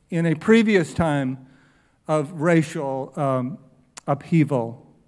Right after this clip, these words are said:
he said, "We don't have a, a skin problem, we have a sin problem." And he is correct. He is correct. Now, I,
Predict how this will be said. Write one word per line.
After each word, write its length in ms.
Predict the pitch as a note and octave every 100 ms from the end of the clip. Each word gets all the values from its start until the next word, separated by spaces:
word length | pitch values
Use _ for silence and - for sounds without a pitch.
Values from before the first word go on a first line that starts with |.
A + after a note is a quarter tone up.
| _ _ _ _ _ _ _ _ _ _
he 160 | - D3
said, 540 | D3 E3+ D3+ D3 - _ _ _ _ _
"We 120 | D3 E3+
don't 200 | E3 E3
have 260 | E3 D3
a, 140 | C3 D3 - - -
a 220 | D#3+ C#3+
skin 400 | - - D#3+ D3
problem, 440 | C#3+ C3 B2 B2
we 140 | B2 C3
have 120 | A2+
a 60 | A#2
sin 320 | - C#3 B2
problem." 400 | A#2 G#2+ C3 - _ _ _ _ _ _ _ _ _ _ _ _ _ _ _ _ _ _ _ _ _
And 300 | - C3+ C#3+
he 240 | - D#3+ C#3
is 120 | C3
correct. 640 | - C#3 C3 A#2+ - - _ _ _ _ _ _ _
He 120 | -
is 140 | D#3+ D3
correct. 300 | E3 D#3 C#3+
Now, 280 | D#3 D#3+ G3+
I, 180 | F#3+